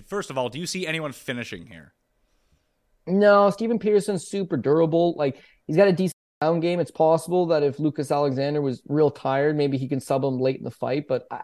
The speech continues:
Speaker 2: I kinda feel like this thing's going to decision.
Speaker 1: All right. Do you like Peterson, though?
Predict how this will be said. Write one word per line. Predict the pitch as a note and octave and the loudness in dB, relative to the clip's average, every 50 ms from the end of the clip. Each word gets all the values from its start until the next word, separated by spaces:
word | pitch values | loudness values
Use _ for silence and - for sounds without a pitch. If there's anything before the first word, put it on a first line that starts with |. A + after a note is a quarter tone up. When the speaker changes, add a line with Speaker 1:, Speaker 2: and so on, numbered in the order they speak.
| - | -12
Speaker 2:
I | C#3+ | -12
kinda | C#3 - F3 E3+ E3+ E3 | -10 -6 -4 -2 -2 -2
feel | D#3 - - E3+ D#3+ | -2 0 0 2 2
like | D3 C3+ - | 2 2 0
this | D3+ C#3+ - | -2 -4 -4
thing's | - C3+ B2+ A#2 B2+ | -4 -6 -8 -6 -4
going | C3+ B2 A#2+ A#2+ A#2 | -6 -6 -4 -6 -8
to | G#2 | -10
decision. | A2 A2 - A2+ A2+ A#2 A2+ - - - C#3 _ _ _ _ _ - | -12 -12 -10 -10 -10 -10 -12 -16 -18 -20 -20 _ _ _ _ _ -8
Speaker 1:
All | A#2 | -4
right. | C3+ C3 A#2 A2 A2 - _ _ _ _ _ - | -2 0 0 -2 -4 -8 _ _ _ _ _ -12
Do | A#2 | -8
you | A#2 A2 G2+ | -8 -6 -4
like | A2 C3+ C#3+ | -4 -4 -4
Peterson, | - E3 D#3+ F#3 F3 G3+ G3+ | -6 -8 -8 -10 -10 -12 -12
though? | G#3 A#3 C4 B3+ | -12 -12 -14 -16